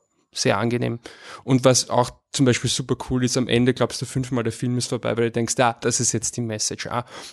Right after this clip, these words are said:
das ist jetzt der Schlusssatz, den er noch drin lassen will." Und ist einfach nicht, nein, es ist halt noch eine Meinung,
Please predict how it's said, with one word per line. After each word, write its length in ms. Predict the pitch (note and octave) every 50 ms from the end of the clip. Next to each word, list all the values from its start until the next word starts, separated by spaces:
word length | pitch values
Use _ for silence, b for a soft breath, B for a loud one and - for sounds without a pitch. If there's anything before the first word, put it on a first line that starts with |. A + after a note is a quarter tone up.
| B
das 180 | - B2 A#2+ -
ist 80 | B2+ A#2
jetzt 220 | B2 A2 - -
der 40 | A#2+
Schlusssatz, 600 | - - - C3+ C3 - - - A#2+ G2+ - -
den 120 | - A#2 A2+
er 40 |
noch 160 | G#2+ G#2+ G#2 -
drin 220 | - - A#2+ A#2
lassen 360 | A#2 A2+ G#2+ - - A#2 A2
will." 120 | A2+ - A#2 A#2 B B B B B B _
Und 60 | G3+
ist 100 | A#3+ -
einfach 260 | D#4+ C4 D3+ C3+ A2+
nicht, 220 | A2 A2+ G#2+ - -
nein, 240 | C#3 D#3 F3 D3+ B2
es 140 | A#2 -
ist 160 | - D3 - -
halt 180 | E3 D#3+ -
noch 280 | - D3+ D#3+ D#3 - -
eine 160 | D3+ D3+ D3
Meinung, 360 | D3 C#3+ C#3+ C#3+ C#3+ C#3+ C#3